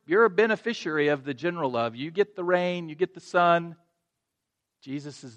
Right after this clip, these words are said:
died for you. But to receive the special love,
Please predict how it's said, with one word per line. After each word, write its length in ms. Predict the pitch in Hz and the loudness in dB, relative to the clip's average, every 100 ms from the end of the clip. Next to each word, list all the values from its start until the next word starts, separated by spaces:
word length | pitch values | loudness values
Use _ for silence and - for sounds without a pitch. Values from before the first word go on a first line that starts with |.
| 120 | _
died 300 | - 123 147 | -2 0 -2
for 140 | - 139 | -6 -8
you. 420 | 135 143 143 147 _ _ _ _ _ _ _ _ _ _ _ _ _ | -4 -2 -4 -8 _ _ _ _ _ _ _ _ _ _ _ _ _
But 100 | 131 - | -20 -10
to 100 | 151 | -4
receive 600 | 135 - - 170 165 123 | -4 -6 -6 -2 -2 -2
the 80 | 127 | -8
special 540 | - 156 139 - 123 | -4 -4 -4 -8 -4
love, 380 | 120 107 101 | -2 -2 -4